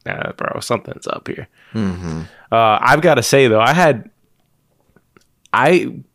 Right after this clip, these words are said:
Speaker 1: predicted early that there was a connection with Greg because he says, "There was a cowboy and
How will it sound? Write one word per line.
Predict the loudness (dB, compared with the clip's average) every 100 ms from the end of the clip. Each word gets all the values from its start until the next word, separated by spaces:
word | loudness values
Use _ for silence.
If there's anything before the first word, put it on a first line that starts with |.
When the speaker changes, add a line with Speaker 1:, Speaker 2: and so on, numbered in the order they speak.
| _
Speaker 1:
predicted | 0 2 2 2 0 -2 0
early | 2 4 2 -2
that | -4 0
there | 2
was | 4 2
a |
connection | 0 0 0 -2 -6
with | -8 -8
Greg | 0 2 0 -6 -20 _ _ _ _
because | -4 -2 0 -2
he |
says, | -2 -2 2
"There | 2
was | 4 2
a |
cowboy | -2 0 0 2 2 2 -2 -8 _ _ _ _ _ _ _ -2
and | 2 2 2 0